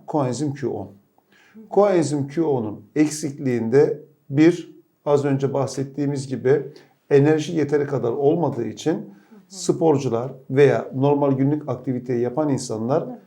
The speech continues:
Speaker 1: halsizlik hissediyorlar, yorgunluk hissediyorlar.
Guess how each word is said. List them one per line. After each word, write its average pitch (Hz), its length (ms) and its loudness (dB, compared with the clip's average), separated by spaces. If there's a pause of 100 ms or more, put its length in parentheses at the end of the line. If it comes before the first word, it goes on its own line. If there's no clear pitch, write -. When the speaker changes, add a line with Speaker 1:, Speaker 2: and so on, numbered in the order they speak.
(100)
Speaker 1:
halsizlik 147 680 -4
hissediyorlar, 101 760 -10
yorgunluk 139 640 2
hissediyorlar. 107 720 -8